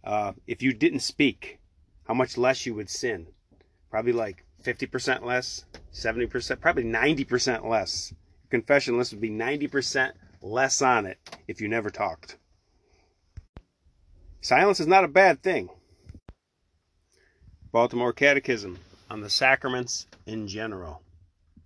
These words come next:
What is a sacrament? Important definition to memorize here.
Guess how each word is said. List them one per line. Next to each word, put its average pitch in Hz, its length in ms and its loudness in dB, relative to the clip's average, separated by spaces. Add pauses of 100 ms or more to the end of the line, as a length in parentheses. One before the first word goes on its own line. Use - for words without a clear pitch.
(1040)
What 165 140 6
is 185 100 4
a 175 120 2
sacrament? 170 540 4 (840)
Important 104 280 -12
definition 107 440 -8
to 92 40 -10
memorize 95 480 -8
here. 85 180 -12